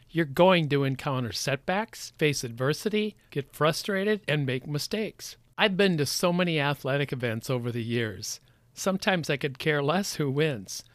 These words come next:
I may have worked with both of the teams competing. What I'm entertained by is watching how athletes and teams respond collectively.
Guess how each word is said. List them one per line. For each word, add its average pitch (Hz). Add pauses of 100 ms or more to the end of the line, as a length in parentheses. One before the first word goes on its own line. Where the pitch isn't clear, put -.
(320)
I 151
may 175
have 160
worked 220
with -
both 147
of 143
the 156
teams 139
competing. 165 (580)
What 175
I'm 170
entertained 180
by 110
is 147
watching 151
how 127
athletes 143
and 143
teams 123
respond 175
collectively. 120